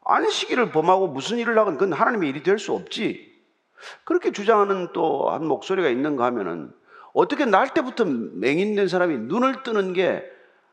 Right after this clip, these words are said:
하나님의 뜻과 어긋나는 사람이 그런 일을 행할 수 있느냐 하는 반론이 제기됨으로써 이렇게 바리새인들조차도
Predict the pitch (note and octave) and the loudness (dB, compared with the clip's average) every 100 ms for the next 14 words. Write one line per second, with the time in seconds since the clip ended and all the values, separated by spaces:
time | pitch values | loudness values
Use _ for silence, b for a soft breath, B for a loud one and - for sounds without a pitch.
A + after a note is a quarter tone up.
0 | b _ - C#4 D4+ C4+ A#3 - A#3 F#3+ | b _ 2 4 6 2 0 -2 -6 0
1 | A3 D3+ D3 E3+ C4+ C4 B3+ A3+ A3 F#3+ | 2 4 2 2 2 2 4 2 2 0
2 | F#3+ D#3 C3+ A3+ A3+ E3 - D#3+ G3 B3+ | 0 0 0 0 2 0 0 2 2 2
3 | F#3+ C#3+ E3+ D3+ - - B B B B3 | -2 0 2 2 0 -8 B B B 2
4 | C#4+ - C#3 D3+ G#3 C4+ A3 F#3+ F#3+ G3 | 2 2 2 4 2 0 0 0 2 2
5 | F3+ C#3 B2 E3 B2+ E2 A1+ - - _ | 2 0 0 0 0 -2 -6 -10 -20 _
6 | _ _ _ - A3+ A3 C3 G3 D#4+ F4 | _ _ _ -6 -2 0 4 4 2 0
7 | B3+ A#3 F#3 G3 F3+ D#3 F3+ F#3 | 2 0 2 0 2 2 2 0